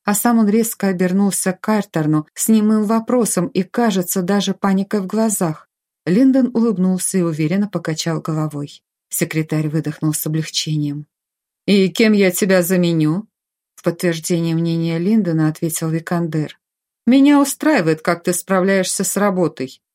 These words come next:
но возмущает, что ты умалчиваешь то, с чем не справляешься". "Мне извиниться?" снова вскипел Резаль. "Лучше уж уволь". Так, всё. Айрторн оторвался от стены.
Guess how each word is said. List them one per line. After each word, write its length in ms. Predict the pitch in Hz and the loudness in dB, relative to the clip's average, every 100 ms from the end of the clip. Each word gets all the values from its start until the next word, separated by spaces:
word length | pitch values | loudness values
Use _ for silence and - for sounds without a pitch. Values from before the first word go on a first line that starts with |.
| - | -2
но 200 | 190 208 | 2 4
возмущает, 840 | 190 190 220 226 - 262 233 160 | 2 2 2 0 0 2 2 0
что 240 | - - 170 | -2 -2 -2
ты 320 | - 254 - | 0 0 0
умалчиваешь 840 | - 202 240 220 208 214 202 190 - | 0 2 2 2 0 0 0 0 -4
то, 340 | - 269 160 - | 0 0 0 -4
с 120 | - - | -10 -4
чем 240 | - 180 | 0 2
не 100 | 190 | 2
справляешься". 1080 | 185 - 214 220 254 147 143 - - 139 - _ _ _ _ _ | -2 -2 0 2 2 0 -2 -6 -6 -8 -10 _ _ _ _ _
"Мне 400 | 170 165 156 143 | -2 0 2 0
извиниться?" 800 | 135 147 160 214 349 - 156 156 - _ _ | -2 -2 0 0 -2 -4 -6 -8 -12 _ _
снова 340 | - 170 143 | -4 -2 -2
вскипел 460 | 143 - 165 156 151 | -4 -6 -4 -2 -2
Резаль. 480 | 160 156 156 147 147 _ | -2 -2 -4 -6 -10 _
"Лучше 400 | - 240 214 - | 0 2 2 2
уж 160 | 226 226 | 0 2
уволь". 480 | 240 233 240 131 - _ _ _ _ _ _ - | 2 2 2 0 -6 _ _ _ _ _ _ -4
Так, 420 | - 208 262 - | -2 -2 -6 -12
всё. 420 | - - 165 147 151 _ _ | -8 -4 -4 -4 -8 _ _
Айрторн 540 | - 190 156 - 226 240 240 | 0 0 0 0 0 0 0
оторвался 640 | 185 165 165 151 156 - | -2 -2 0 -2 -4 -4
от 120 | 156 | -4
стены. 480 | - - 156 151 151 | -6 -4 0 0 -2